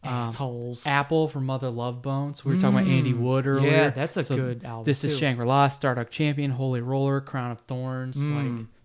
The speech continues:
Speaker 1: Bone China.
Speaker 2: Yeah.
Speaker 1: Uh, Let the Rhythm Hit 'Em from Eric B and Rakim. Uh... short Dogs in the House, Too Short. I have
Speaker 2: Mm-hmm.
Speaker 1: Chicken Scratch.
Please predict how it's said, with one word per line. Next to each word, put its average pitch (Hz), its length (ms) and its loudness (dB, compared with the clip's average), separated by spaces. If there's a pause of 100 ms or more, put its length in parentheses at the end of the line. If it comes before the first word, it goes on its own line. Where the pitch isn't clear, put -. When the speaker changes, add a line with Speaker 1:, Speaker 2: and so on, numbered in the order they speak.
(120)
Speaker 1:
Bone 135 280 -4
China. 135 720 -6
Speaker 2:
Yeah. 139 160 -4 (100)
Speaker 1:
Uh, 123 220 -2
Let 139 180 4
the 139 100 2
Rhythm 135 280 6
Hit 147 180 6
'Em 160 220 6
from 135 160 -4
Eric 135 240 2
B 135 140 2
and 127 120 0
Rakim. 151 580 2 (720)
Uh... 143 960 -4 (1300)
short 185 280 2
Dogs 156 300 4
in 139 80 0
the 127 80 0
House, 113 360 -8
Too 151 200 -4
Short. 117 480 -8
I 139 100 -4
have 123 100 -2
Speaker 2:
Mm-hmm. - 40 -8
Speaker 1:
Chicken 131 240 -10
Scratch. - 480 -14